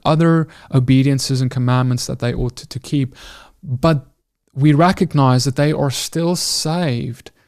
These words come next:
from, by their faith in Yeshua, and not after fulfilling some standard of how many commandments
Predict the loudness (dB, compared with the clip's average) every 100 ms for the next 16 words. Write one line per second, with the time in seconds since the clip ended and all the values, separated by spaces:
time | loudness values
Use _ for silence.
0 | _ _ -10 -6 -4 0 0 2 0 -2
1 | -4 0 2 0 0 0 0 -2 -2 0
2 | 0 -2 -8 _ _ _ 0 2 4 4
3 | 2 0 2 2 0 -4 -4 -6 -10 -4
4 | -2 0 -2 -4 -4 -2 -2 -2 -4 -6
5 | -2 0 0 0 0 -2 -6 _ _ -20
6 | -8 0 2 0 -2 -12 _ -6 -2 0
7 | 0 0 -2 0 2 4 4 2 0 -2
8 | -4 -8